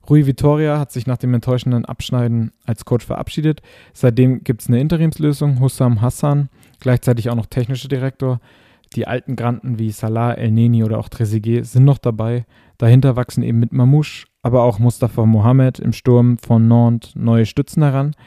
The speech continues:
Die eigene Liga ist wirklich eine Klasse für sich in Afrika. Wer bei Al-Ahly spielt, der gehört zu den stärksten Spielern des Kontinents und da sind halt auch einige dabei. Eigentlich darf's wieder keine Zweifel geben. Die gab's vor dem Afrika-Cup aber eigentlich auch nicht.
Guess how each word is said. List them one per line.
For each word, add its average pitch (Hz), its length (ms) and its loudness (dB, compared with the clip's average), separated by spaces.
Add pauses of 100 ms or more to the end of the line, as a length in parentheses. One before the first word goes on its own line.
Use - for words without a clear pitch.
(480)
Die 127 100 4
eigene 147 260 6
Liga 139 280 4
ist 117 160 -4
wirklich 123 240 -4
eine 117 80 2
Klasse 117 320 -6
für 107 80 0
sich 117 220 -2
in 123 80 0
Afrika. 110 560 -6
Wer 110 80 -2
bei 107 180 -4
Al-Ahly 107 420 -4
spielt, 117 320 -2
der 117 100 0
gehört 117 200 2
zu - 80 -2
den 135 80 4
stärksten 135 400 -2
Spielern 120 320 -2
des 117 140 -6
Kontinents 131 560 0 (360)
und 120 120 2
da 120 100 4
sind 120 220 2
halt 123 100 0
auch 110 160 -4
einige 117 320 -2
dabei. 117 380 -4 (400)
Eigentlich 156 420 2
darf's 127 340 -4
wieder 147 220 2
keine 123 240 -2
Zweifel 120 380 -8
geben. 120 360 -6 (380)
Die 123 80 -4
gab's - 220 0
vor - 100 -6
dem 123 160 0
Afrika-Cup 127 560 -8
aber 120 220 -6
eigentlich 123 360 -6
auch 123 140 -6
nicht. 113 320 -4